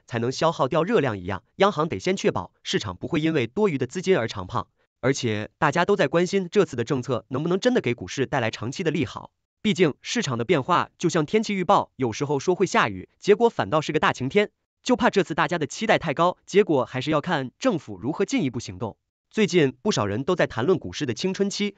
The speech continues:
这种波动和不确定性让人既期待又担心。大家都希望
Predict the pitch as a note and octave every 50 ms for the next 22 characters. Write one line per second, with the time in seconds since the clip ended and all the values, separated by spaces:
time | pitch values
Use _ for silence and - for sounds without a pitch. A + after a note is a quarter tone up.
0 | _ - - D#3 - F#2+ F#2+ D#3 F#3 F#3+ F3+ B2+ - - - - C3 - D#3+ -
1 | - A3 F#3 F#3 D#3 B2+ D3 B2+ B2+ C#3 A#2+ G#2 G#2 B2 - _ - - D3+ B2
2 | - - A3+ A3+ G3 A#2+ - C3 C3 G#2+ C3+ D3 D#3 F3+ F#3 F#3 - _ _ _
3 | _ _ _ - E3+ D#3 - E3+ F3 F3 F3 E3+ - F3 E3 D#3 C3 A#2 G#2+